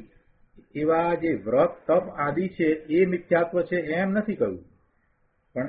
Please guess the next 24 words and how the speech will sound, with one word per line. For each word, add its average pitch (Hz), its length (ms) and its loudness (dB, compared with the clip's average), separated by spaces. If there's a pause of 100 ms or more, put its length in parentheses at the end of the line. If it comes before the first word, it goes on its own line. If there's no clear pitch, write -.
એ 170 120 2 (1400)
નિશ્ચય 123 440 -2
મોક્ષ 196 320 2
માર્ગ 160 300 2 (100)
સાથે 147 420 -2
જે 156 160 -2 (840)
સહકારી 156 600 0 (360)
વ્રત 131 380 2
આદિ 143 320 0
છે 143 220 -2 (1700)
એ 143 100 -6
સુખભાવ 110 680 0
છે 139 220 -2 (720)
અને 139 120 -4
એ 147 280 2
દ્વારા 151 580 2
મુક્તિ 135 480 -4 (200)
પ્રાપ્ત 131 360 -4
થશે, 147 400 -2 (140)
એ 156 160 4
જ 165 80 -4
મોક્ષનો 139 500 -2
માર્ગ 135 360 2
છે, 147 220 -4